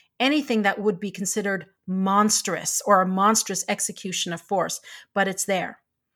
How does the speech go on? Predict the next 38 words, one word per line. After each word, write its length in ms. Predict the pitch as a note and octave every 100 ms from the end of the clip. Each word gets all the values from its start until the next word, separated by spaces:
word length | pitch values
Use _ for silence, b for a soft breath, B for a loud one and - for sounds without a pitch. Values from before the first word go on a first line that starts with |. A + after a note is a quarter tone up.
| _ _ b b b b b _ _
So 200 | - A#3+
the 60 | G#3+
scene 300 | - A#3+ G#3+
right 220 | G3 C4+
after 280 | C#4+ C#4 C#4+
the 80 | B3
house 240 | A#3 A#3
burning 320 | - A3+ A3
down, 360 | G#3+ G#3 G#3 G#3+
we 120 | F#3+
discover 500 | F#3 D#3+ - A#3+ C4
that 140 | C4 B3
Slughorn 580 | - A3 G#3 F3+ G#3
has 220 | G3+ G#3 -
altered 420 | F#3+ F#3+ G#3 F#3+
his 240 | G3+ -
memory 380 | G3 G#3+ B3 C4
of 100 | B3+
a 40 |
conversation 680 | C#4 C4 B3+ C4+ G#3 F#3+ G#3+
he 60 | F#3
had 180 | F3 E3+
with 160 | F3
Tom 260 | - F3 E3+
Riddle. 280 | E3+ D#3+ - B
Now, 120 | - G3+
how 400 | - B3+ C#4 D#4
is 120 | C4+
this 200 | B3 -
a 40 |
monstrous 560 | F3+ F#3+ G3+ G3 G3 -
execution 580 | F#3 - F3+ F3+ - F3
of 60 |
force? 460 | - - - - - _ _ B B B B B
Well, 220 | A#3 A3 A3
in 120 | G3+
my 180 | G3+ A3
opinion, 680 | D4 D4+ - C4 F3+ - -